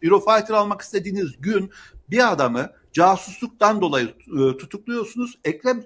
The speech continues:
İmamoğlu'nu casusluktan dolayı tutukluyorsunuz İngiltere Başbakanı'nın geldiği gün. Size ne yaptığını bilen bir rejim fotoğrafı veriyor mu bu?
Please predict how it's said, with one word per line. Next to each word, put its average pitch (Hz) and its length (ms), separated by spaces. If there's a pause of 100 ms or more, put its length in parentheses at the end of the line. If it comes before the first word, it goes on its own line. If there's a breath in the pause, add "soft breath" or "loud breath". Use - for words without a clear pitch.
İmamoğlu'nu 226 720
casusluktan 170 760
dolayı 139 240
tutukluyorsunuz 147 580
İngiltere 175 340
Başbakanı'nın 156 460
geldiği 135 320
gün. 123 180 (260 loud breath)
Size 208 520
ne 147 100
yaptığını 190 440
bilen 196 240
bir 151 100
rejim 160 340
fotoğrafı 160 560
veriyor 151 300
mu 170 200
bu? 104 100